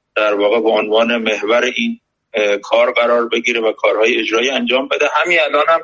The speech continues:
بعضی از مصادیقش رو ما می‌بینیم که همین مشکلاتی که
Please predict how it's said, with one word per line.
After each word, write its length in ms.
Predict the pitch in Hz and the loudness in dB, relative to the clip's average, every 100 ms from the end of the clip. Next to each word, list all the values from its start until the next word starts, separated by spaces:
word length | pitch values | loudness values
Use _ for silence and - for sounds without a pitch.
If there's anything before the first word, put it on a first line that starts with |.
| - | 0
بعضی 280 | 143 151 156 | 0 2 2
از 160 | 147 - | 0 0
مصادیقش 600 | 127 127 123 147 160 - | -2 0 -2 0 -2 -2
رو 60 | - | -2
ما 60 | 151 - | -2 0
می‌بینیم 480 | 113 117 104 104 - | -2 -2 -4 -8 -6
که 100 | 110 110 | -4 -2
همین 220 | 120 120 | 0 0
مشکلاتی 520 | 113 - - 117 - | 0 -2 -2 -2 -4
که 80 | - | -2